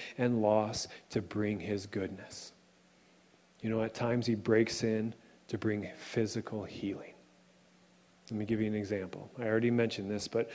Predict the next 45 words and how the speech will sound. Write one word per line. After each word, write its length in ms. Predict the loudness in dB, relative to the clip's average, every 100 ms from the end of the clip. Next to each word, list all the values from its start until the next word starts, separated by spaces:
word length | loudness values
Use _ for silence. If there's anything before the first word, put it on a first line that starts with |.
| -12 -2
over 200 | 4 4
four 300 | 4 6 8
years 260 | 8 6 6
ago, 180 | 4 4
I 40 |
had 140 | 4 0
a 40 |
climbing 460 | -2 -6 -4 -4 -8
accident. 480 | -10 -12 -10 -12 -14 -20 -20 -20 -20 -16 -2
I 100 | -2
fell 260 | 4 4 4
thirty 420 | 4 6 6 4
feet 460 | 2 4 4 4 0
and 100 | -4
sustained 680 | -4 -2 2 2 2 2
major 360 | 4 4 4 0
trauma 420 | -2 -4 -4 -4
to 120 | -4
the 100 | -4
brain. 360 | -2 -4 -4 -10 -20 _ -20 -20 -20 -20 -20 _
From 160 | -2 2
what 160 | 4
the 80 | 4
doctors 460 | 6 8 8 4 2
told 180 | 2 2
my 140 | 2
family, 540 | 0 0 0 0 -2
I 100 | -2
should 320 | -2 0 0 0
have, 160 | 0
at 280 | 0 -2 0
best, 460 | -2 -2 -4 -8 -12 -16 -18 -6
been 160 | -2 -2
a 60 |
completely 520 | -2 -4 0 0 2 2
different 340 | 0 0 0
person 540 | 2 0 0 -4 -6 -8 -20 -20 -6
that 160 | -2 0
needed 480 | 2 2 4 2 0 -10 -4
a 80 | 0
lot 440 | 2 2 2 2
of 80 | 0
assistance 800 | -2 -2 -2 -4 -6 -6 -8 -8
just 380 | -6 -4 -4
to 140 | -6